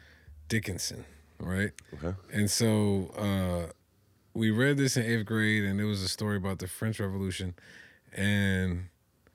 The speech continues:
Speaker 1: for some reason, for the rest of that year, right,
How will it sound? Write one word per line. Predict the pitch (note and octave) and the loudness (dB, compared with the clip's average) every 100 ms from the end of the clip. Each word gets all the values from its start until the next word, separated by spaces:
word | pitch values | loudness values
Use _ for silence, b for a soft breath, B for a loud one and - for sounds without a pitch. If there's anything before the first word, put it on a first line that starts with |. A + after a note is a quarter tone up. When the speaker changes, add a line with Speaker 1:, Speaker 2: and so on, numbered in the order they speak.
| b b b b b b b _ _ _ _ _ | b b b b b b b _ _ _ _ _
Speaker 1:
for | - A2+ | -4 0
some | G2+ C#3+ D3+ | 2 4 6
reason, | C#3 C3 G#2+ G2 F#2+ - | 6 6 6 2 2 -4
for | - - | -10 -2
the | G2+ | 0
rest | G2 A#2+ A#2 | 2 2 2
of | A2 | 0
that | G#2+ | 2
year, | F#2+ F#2+ A2+ G2 - - B B B | 2 2 2 2 -2 -12 B B B
right, | - F2 F#2+ E2+ | -10 -4 -2 -4